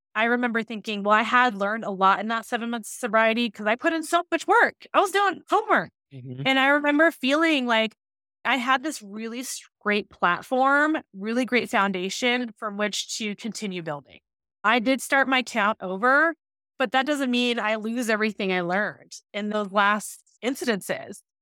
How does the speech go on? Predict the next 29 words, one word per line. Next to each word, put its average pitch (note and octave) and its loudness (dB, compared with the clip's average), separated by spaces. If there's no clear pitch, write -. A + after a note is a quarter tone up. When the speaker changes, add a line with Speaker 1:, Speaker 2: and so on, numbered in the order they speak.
Speaker 1:
And B3 2
I'm B3+ 4
really D4+ 4
grateful A#3+ 2
'cause G3+ -4
that B3 2
seven C#4+ 0
months C4 -2
sobriety G#3+ 0
that A#3+ 2
I A#3 0
had A3+ 0
before A#3+ -2
that A#3 2
relapse A#3+ -2
was G3+ -6
a A3+ -2
great G3 -2
foundation F3 -4
for F#3 -6
me. E3+ -10
Speaker 2:
Yeah, C3 0
that E3 0
is D#3+ -6
so D3+ -4
powerful, B2+ -4
and A#2 -8
perspective C#3+ -4
switch - -4